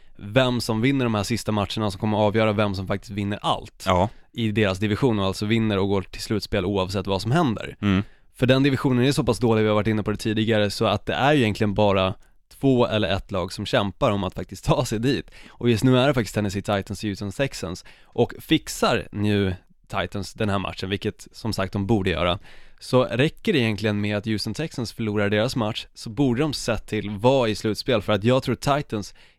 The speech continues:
Speaker 1: i sista matchen kommer att vinna mot Texans.
Speaker 2: Mm.
Speaker 1: Så, eh, det är verkligen, verkligen, oavsett att de möter Jaguars, så är det lite grann vinna eller försvinna, för förlorar de nu och Texans vinner, då är det kört.
Speaker 2: Ja, och därför vinner de.
Speaker 1: Därför vinner de.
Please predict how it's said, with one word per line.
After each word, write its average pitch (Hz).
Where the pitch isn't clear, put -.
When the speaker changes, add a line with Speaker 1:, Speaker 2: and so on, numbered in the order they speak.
Speaker 1:
i -
sista 110
matchen 107
kommer 131
att 90
vinna 101
mot 104
Texans. -
Speaker 2:
Mm. 90
Speaker 1:
Så, 113
eh, 107
det 110
är 127
verkligen, 143
verkligen, 127
oavsett 175
att 151
de 135
möter 127
Jaguars, 123
så 113
är 143
det 165
lite 117
grann 104
vinna 101
eller 95
försvinna, 127
för 101
förlorar 160
de 131
nu 82
och 110
Texans 120
vinner, 110
då 101
är 135
det 117
kört. -
Speaker 2:
Ja, 117
och 127
därför 131
vinner 160
de. 92
Speaker 1:
Därför 156
vinner 156
de. 98